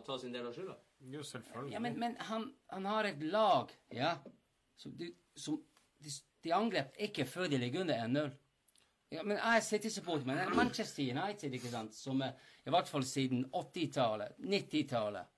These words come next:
Speaker 3: ja, åttitallet, blitt kjent for å, å spille angrepsfotball.
Speaker 2: Mm.
Speaker 3: Ja, men, eh, fem i midtbanen, og resten av laget i,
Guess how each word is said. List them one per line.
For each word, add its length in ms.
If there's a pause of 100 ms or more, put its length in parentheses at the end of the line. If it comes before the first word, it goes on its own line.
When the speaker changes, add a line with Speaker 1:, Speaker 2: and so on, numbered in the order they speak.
(260)
Speaker 3:
ja, 120
åttitallet, 640 (480)
blitt 160
kjent 320
for 140
å, 100 (140)
å 40
spille 380
angrepsfotball. 840 (320)
Speaker 2:
Mm. 180 (400)
Speaker 3:
Ja, 160 (320)
men, 160 (1500)
eh, 240
fem 260
i 80
midtbanen, 600 (760)
og 180
resten 280
av 60
laget 280
i, 160